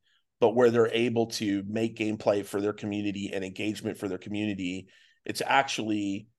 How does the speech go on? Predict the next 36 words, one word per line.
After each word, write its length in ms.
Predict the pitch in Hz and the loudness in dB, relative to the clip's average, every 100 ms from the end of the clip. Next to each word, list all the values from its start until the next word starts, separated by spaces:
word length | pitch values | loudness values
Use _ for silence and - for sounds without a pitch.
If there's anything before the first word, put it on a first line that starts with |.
| _ _ - | _ _ -4
an 100 | 110 | -2
extension 520 | - - 143 - 107 | 0 2 4 2 -2
of 160 | 98 | -2
their 140 | 98 95 | -2 -2
brand, 520 | 95 104 107 87 101 | 0 0 0 -2 -4
right? 440 | 101 98 107 - - | 0 0 0 -2 -4
Because 300 | 107 - 107 | -6 -4 -6
it's 160 | 107 104 | -6 2
an 60 | |
activation 760 | 101 104 - 95 104 - 95 95 | 2 2 -2 -4 -2 -2 -4 -4
within 300 | 98 - 98 | -6 -6 -6
this 200 | 98 - | -6 -6
game 420 | - 101 104 101 101 _ _ _ - | -4 -4 -4 -8 -12 _ _ _ 0
that 200 | 117 113 | 2 4
everybody 520 | 123 160 127 123 117 | 6 6 6 6 6
already 280 | 110 107 104 | 4 4 0
plays, 360 | - 104 101 | -4 -2 -2
already 240 | 104 104 101 | -2 -2 -2
has, 480 | - 104 101 98 101 | 0 4 4 2 -2
and 80 | |
is 140 | 95 101 | -6 -2
already 440 | 98 101 98 98 | 0 0 -4 -6
excited 440 | 87 - 104 117 101 | -6 2 2 4 2
about. 400 | 95 92 95 - _ _ _ _ - | 0 0 -2 -4 _ _ _ _ 2
And 520 | 160 180 127 123 120 113 | 4 6 6 4 -2 -2
the 120 | 117 | -2
brand 380 | - 113 139 147 | 2 4 4 4
creator 380 | 113 113 104 | 2 2 0
is 120 | 101 113 | -2 -2
able 240 | 104 107 | -2 -4
to 120 | - | -4
make 200 | 95 82 | -6 -4
money 320 | 104 120 127 | 0 2 2
off 240 | 92 92 - | 0 -2 -4
of 100 | 98 | -4
it. 240 | 98 90 | -2 -2